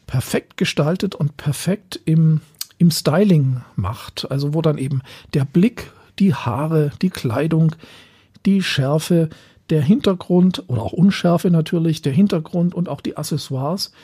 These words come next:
inhaltlich zusammen st-, äh, stimmen. Und das ist ganz, ganz wichtig. In der professionellen Fotografie gibt es dafür natürlich mehrere Jobs. Es gibt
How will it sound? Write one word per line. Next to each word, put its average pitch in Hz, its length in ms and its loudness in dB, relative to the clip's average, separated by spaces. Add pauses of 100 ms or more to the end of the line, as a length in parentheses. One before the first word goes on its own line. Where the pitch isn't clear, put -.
(340)
inhaltlich 202 460 2
zusammen 160 380 2
st-, - 460 -10
äh, 143 240 0
stimmen. 202 480 2
Und 127 160 0
das 147 160 0
ist 170 160 0
ganz, 165 240 -2
ganz 143 260 -2
wichtig. - 560 -4 (420)
In 156 120 2
der 156 80 4
professionellen 170 560 2
Fotografie 180 560 -2
gibt 185 160 -6
es 160 80 -4
dafür 165 320 0
natürlich 151 460 0
mehrere 175 420 2
Jobs. 185 380 -2
Es - 160 -4
gibt - 260 -6